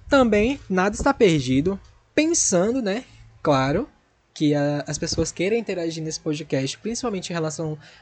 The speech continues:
aos seus relacionamentos, aos seus sentimentos e expectativas, a gente vai ter um quadro chamado Qual o Seu Caos? E aí vocês vão poder,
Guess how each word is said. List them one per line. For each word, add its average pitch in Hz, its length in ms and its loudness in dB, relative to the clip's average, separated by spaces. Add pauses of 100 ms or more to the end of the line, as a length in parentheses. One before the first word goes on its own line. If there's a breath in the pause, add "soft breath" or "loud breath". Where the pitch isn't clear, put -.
aos 160 160 -4
seus 156 180 -4
relacionamentos, 143 800 -2
aos 143 120 -4
seus 147 140 -4
sentimentos 143 540 -4
e 147 60 -4
expectativas, 147 1000 -2 (380 loud breath)
a 160 160 0
gente 185 220 0
vai 190 120 0
ter 190 120 -2
um 190 80 -2
quadro 165 380 0
chamado 160 520 -2 (120)
Qual 202 320 4
o 240 60 -4
Seu 220 280 -2
Caos? - 640 -2 (960)
E 143 140 2
aí 143 120 2
vocês 147 220 -2
vão 156 100 0
poder, 147 260 -4